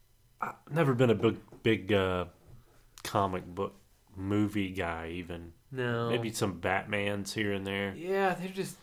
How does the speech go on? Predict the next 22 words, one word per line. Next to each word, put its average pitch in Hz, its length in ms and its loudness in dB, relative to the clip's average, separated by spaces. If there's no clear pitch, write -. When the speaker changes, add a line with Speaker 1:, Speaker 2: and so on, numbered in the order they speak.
Speaker 2:
so 180 240 0
many 139 360 4
of 104 160 4
'em 98 100 0
out 95 200 -2
there 98 160 -2
now. 92 400 -4
It's - 380 -10
like 110 360 -10
every 147 320 -2
damn 120 380 -2
movie, 120 520 0
every 131 260 -2
month 113 580 -2
or 90 260 -2
every 131 240 0
other 127 180 2
week, 127 360 -2
you 107 80 -8
got 113 200 0
a 101 40 -2
new 117 560 -2